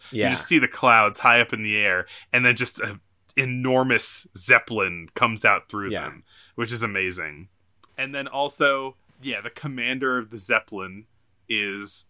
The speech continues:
Speaker 2: uh, very ruthless, ri-,
Speaker 1: Yeah.
Speaker 2: cartoonishly ruthless. He, it turns out that their friend Carl is in that Zeppelin, uh, and they are on a mission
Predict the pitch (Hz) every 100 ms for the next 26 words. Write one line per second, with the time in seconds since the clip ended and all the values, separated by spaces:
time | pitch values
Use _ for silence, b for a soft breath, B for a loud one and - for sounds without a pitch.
0 | 98 98 92 90 92 - _ _ _ 104
1 | - 113 117 98 104 131 127 - 110 131
2 | - - 101 117 113 _ _ _ 113 107
3 | 139 - 156 139 131 131 113 101 101 -
4 | 90 120 - b b - 160 147 147 143
5 | 131 _ _ _ _ 143 - 175 151 139
6 | 131 123 - 143 127 - 139 147 156 180
7 | _ _ 123 117 - 135 147 139 135 123
8 | 135 - 151 170 220 _ _ _ _ 123
9 | 120 - 127 127 131 127 131 139 127 120
10 | 143 - 120 117 113